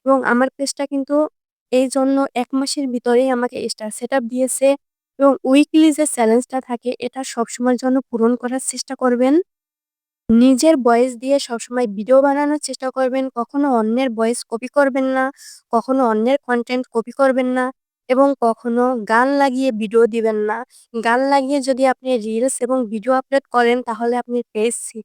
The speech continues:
পেজে রিচ কমে যাবে। আমিও প্রথমত এটা করেছিলাম।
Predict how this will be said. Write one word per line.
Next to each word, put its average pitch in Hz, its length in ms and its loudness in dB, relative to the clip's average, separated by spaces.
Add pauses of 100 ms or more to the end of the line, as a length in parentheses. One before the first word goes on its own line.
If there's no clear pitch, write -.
(400)
পেজে 262 360 4
রিচ 247 340 -2
কমে 226 300 2
যাবে। 202 260 -2 (180)
আমিও 254 280 2
প্রথমত 247 520 -2
এটা 226 260 0
করেছিলাম। 214 560 0